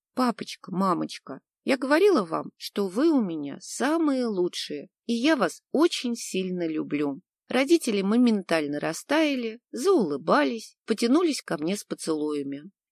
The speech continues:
«Вот так намного лучше», — довольно улыбался папа. «А то уеду в Папуа, видишь ли». Честно призналась.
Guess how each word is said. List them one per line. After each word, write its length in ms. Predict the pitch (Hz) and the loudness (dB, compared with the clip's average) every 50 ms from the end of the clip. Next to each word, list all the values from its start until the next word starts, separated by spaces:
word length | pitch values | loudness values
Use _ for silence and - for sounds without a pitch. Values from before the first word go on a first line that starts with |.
| _ | _
«Вот 260 | - 143 175 180 - _ | -2 2 2 2 2 _
так 260 | - 190 220 - - | 2 0 0 0 0
намного 400 | 170 160 156 151 156 160 156 143 151 | -2 0 0 2 2 0 2 0 0
лучше», — 520 | 147 139 139 139 127 - - - - - - _ _ | 0 0 -2 -2 -4 -6 -8 -10 -12 -12 -16 _ _
довольно 480 | - 160 170 160 180 233 262 240 202 156 | -4 -2 -2 0 0 0 0 0 0 -2
улыбался 560 | 147 143 151 135 - 156 151 151 - - 151 | -2 -4 -6 -4 -2 -4 -4 -4 -6 -10 -8
папа. 460 | - - 151 156 - _ 139 139 143 - _ _ | -6 -4 -4 -4 -6 _ -12 -14 -14 -16 _ _
«А 100 | - 143 | -8 -6
то 160 | - - 165 160 | 0 2 2 4
уеду 340 | 156 151 160 180 180 160 | 4 4 4 2 2 2
в 100 | 156 - | -2 -4
Папуа, 540 | - - 160 - - 175 175 165 139 117 113 | -2 -2 -2 0 2 2 4 4 4 2 0
видишь 420 | 110 127 143 - - 135 - - - | -4 -6 -8 -6 -8 -10 -12 -10 -10
ли». 220 | 127 147 143 - _ _ _ _ _ _ | -10 -10 -10 -12 _ _ _ _ _ _
Честно 400 | - - 220 196 - - 160 151 | -2 0 0 0 0 -2 -6 -6
призналась. 760 | - - 156 151 143 156 160 151 147 143 143 - - - - | -4 -4 -6 -4 -4 -4 -4 -4 -6 -8 -10 -14 -16 -18 -20